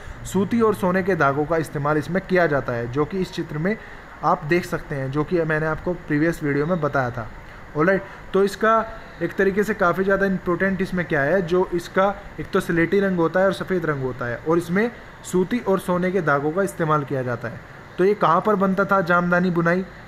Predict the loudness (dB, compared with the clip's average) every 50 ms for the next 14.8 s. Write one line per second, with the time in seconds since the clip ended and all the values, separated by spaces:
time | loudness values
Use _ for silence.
0 | -2 -2 0 2 2 0 2 2 2 4 4 4 4 2 2 0 0 0 -2 -4
1 | -4 -2 0 0 0 2 4 4 4 4 2 0 -2 -2 -2 -2 -6 -8 -8 -2
2 | 0 2 2 2 0 -2 -8 -14 -20 -20 -20 -20 -20 -16 -6 -4 -2 -2 0 0
3 | 0 0 2 2 0 0 0 -4 -4 0 2 2 2 4 2 0 0 0 0 0
4 | 2 2 2 0 -2 -4 -2 -2 -2 -2 -2 -2 -4 -2 -2 -2 -2 -2 -2 0
5 | 0 0 -2 -4 -12 -18 -18 -20 -8 -2 2 2 2 2 2 2 2 2 2 2
6 | 0 -4 -10 -16 -18 -18 -18 -18 -18 -16 -12 -4 0 2 4 4 4 4 4 2
7 | 2 0 -2 -4 -2 0 0 2 4 2 2 2 2 2 2 2 2 2 2 0
8 | 0 0 0 -2 -2 -2 -2 -2 -2 -2 -4 -2 0 0 0 0 0 -4 -12 -18
9 | -18 -18 -14 -10 -10 -4 -2 0 0 0 -2 0 0 0 0 0 -2 -4 -4 -4
10 | -2 -2 -2 -2 -4 -8 -6 -4 -4 -4 -4 -6 -10 -16 -18 -18 -18 -18 -18 -18
11 | -18 -14 -10 -2 0 0 2 4 4 4 4 4 2 0 -2 -8 -16 -18 -16 -10
12 | -8 -6 -2 0 0 2 2 2 2 2 2 0 2 2 2 2 0 -4 -6 -12
13 | -18 -18 -20 -10 -2 0 0 2 2 2 2 2 2 2 0 2 2 0 0 -2
14 | -4 -4 -2 -2 -2 0 0 2 2 2 2 4 4 4 2 2